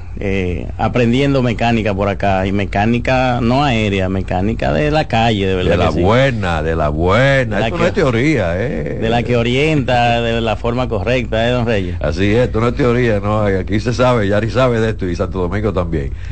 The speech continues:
Speaker 2: Bueno, un
Speaker 1: Ah.
Speaker 2: abrazo a Santo Domingo, que está, parece, aquejado ahí de la gripe.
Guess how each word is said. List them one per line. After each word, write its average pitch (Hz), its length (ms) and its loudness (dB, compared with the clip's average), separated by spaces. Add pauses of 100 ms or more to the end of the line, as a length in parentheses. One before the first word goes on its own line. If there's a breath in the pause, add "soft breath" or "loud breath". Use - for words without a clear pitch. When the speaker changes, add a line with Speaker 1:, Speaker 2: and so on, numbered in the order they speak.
(140 loud breath)
Speaker 2:
Bueno, 120 160 2
un 123 80 0
Speaker 1:
Ah. 127 60 2
Speaker 2:
abrazo 123 440 0
a 113 120 2
Santo 104 240 -2
Domingo, 110 420 0
que 101 60 2
está, 98 180 -2
parece, 107 280 2
aquejado 92 360 0
ahí 92 100 0
de 98 100 0
la 85 100 0
gripe. 85 240 -2